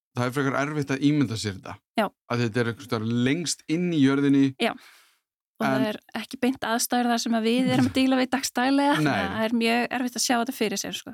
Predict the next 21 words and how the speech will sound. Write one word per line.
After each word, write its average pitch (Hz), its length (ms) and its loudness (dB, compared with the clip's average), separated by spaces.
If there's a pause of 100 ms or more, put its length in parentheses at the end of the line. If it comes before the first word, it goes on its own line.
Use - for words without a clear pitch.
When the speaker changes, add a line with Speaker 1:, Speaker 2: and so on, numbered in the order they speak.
Speaker 2:
Það 196 160 -12 (300)
Speaker 1:
Nú 151 160 0
veit 180 200 2
ég 202 80 -2
ekki 165 60 0
einu 156 40 2
sinni 143 140 0
hvort 147 180 -2
að 147 80 0
við 160 220 0
sem 147 260 -2
bara 139 140 0
mannkyn 170 480 -2
vitum 170 420 0
það. 95 260 -4
Speaker 2:
Já. 208 140 -4 (460)
Speaker 1:
En 135 180 2
er 220 240 4
þessi 208 320 0
kjarni 170 800 -2 (240)
hraun? 175 480 0